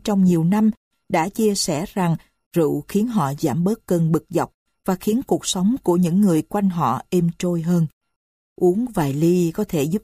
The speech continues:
vơi bớt đi phần nào, họ hòa nhã với mọi người hơn. Tuy nhiên, câu hỏi đặt ra rằng liệu có thể chỉ dừng lại ở mức vài ly hay tiếp tục nâng ly thứ hai, thứ ba hay nhiều hơn nữa.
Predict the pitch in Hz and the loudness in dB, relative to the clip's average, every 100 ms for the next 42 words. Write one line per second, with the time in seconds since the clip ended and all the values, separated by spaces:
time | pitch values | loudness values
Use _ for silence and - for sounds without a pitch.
0 | _ 202 202 214 285 208 214 202 175 160 | _ -2 0 -2 -2 0 0 0 0 0
1 | 160 151 139 _ _ _ - 151 151 165 | 0 -2 -6 _ _ _ -2 -2 -2 -4
2 | 139 139 123 185 190 175 202 240 139 151 | -2 -4 -4 -4 -2 -2 0 0 0 0
3 | 160 143 156 180 175 _ _ _ _ - | 0 0 0 0 0 _ _ _ _ 0
4 | 220 208 220 214 - _ _ 240 202 170 | 4 4 4 0 -4 _ _ -4 -2 -2
5 | 208 175 - 220 220 208 185 175 - _ | -2 -6 -6 -8 -6 -2 -2 -2 -6 _
6 | 185 180 170 180 262 - 147 175 196 175 | 0 2 2 -2 -6 -4 -4 -4 -2 -2
7 | 147 196 180 156 139 139 - 156 196 254 | -2 -2 -2 0 -2 -4 -2 0 0 -2
8 | 170 160 135 147 175 165 _ _ 233 233 | -6 -4 0 0 0 -2 _ _ -4 -2
9 | - - - 180 - 185 196 185 185 185 | -2 -4 -2 -4 0 0 2 2 2 0
10 | 233 254 226 226 220 _ _ - 240 220 | -4 -4 -2 -2 -4 _ _ -8 -4 -2
11 | 202 185 _ _ _ 190 180 165 160 151 | -2 -4 _ _ _ -2 0 2 0 0
12 | 135 160 143 143 196 | -2 -2 -2 -2 -4